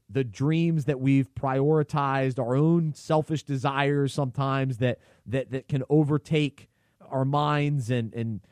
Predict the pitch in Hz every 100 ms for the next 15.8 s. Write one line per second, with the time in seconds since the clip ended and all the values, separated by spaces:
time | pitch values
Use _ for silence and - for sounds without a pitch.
0 | _ _ _ _ _ _ 147 143 127 180
1 | 170 165 156 147 147 147 151 - 127 151
2 | 156 151 147 139 117 151 143 139 135 -
3 | 120 131 165 147 127 113 _ _ _ _
4 | 135 147 156 139 151 185 233 208 202 226
5 | 175 160 160 165 139 156 147 165 151 180
6 | - _ _ _ _ _ _ _ _ 127
7 | 113 160 160 175 160 143 151 135 - _
8 | _ _ _ - 156 165 156 160 147 151
9 | 107 147 151 - 151 139 123 160 165 147
10 | 135 - 143 131 135 143 123 113 - 175
11 | 151 147 156 143 123 107 _ _ _ _
12 | - 123 117 113 78 - 175 185 127 -
13 | _ _ _ - 120 127 127 117 123 -
14 | 143 139 151 165 143 147 143 120 147 113
15 | 160 180 151 123 135 131 95 85